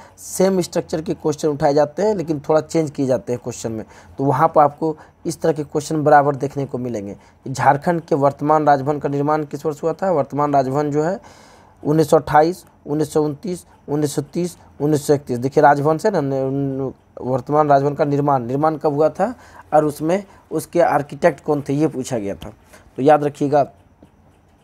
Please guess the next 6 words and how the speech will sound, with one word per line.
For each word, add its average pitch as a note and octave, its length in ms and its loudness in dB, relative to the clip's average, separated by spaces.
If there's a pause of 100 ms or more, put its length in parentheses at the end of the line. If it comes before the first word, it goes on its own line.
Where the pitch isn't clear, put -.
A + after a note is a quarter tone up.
(380)
उन्नीस D#3 340 2
सौ G#3+ 140 0 (280)
इकतीस - 360 -8
में। G#2 180 -10 (400)
झारखंड C#3 500 2
के C#3 280 -2